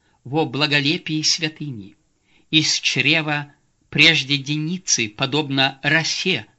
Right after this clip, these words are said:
рождение Твое. Клялся Господь и не раскается. Ты священник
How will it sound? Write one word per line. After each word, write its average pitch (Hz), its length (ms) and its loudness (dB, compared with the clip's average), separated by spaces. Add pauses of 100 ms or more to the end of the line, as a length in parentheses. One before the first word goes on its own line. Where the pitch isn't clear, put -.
(120)
рождение 107 600 -6
Твое. 104 400 -16 (560)
Клялся 120 600 -4
Господь 135 520 -4 (260)
и 147 60 -2
не 156 160 4
раскается. 156 840 -6 (400)
Ты 180 140 2
священник 196 1040 0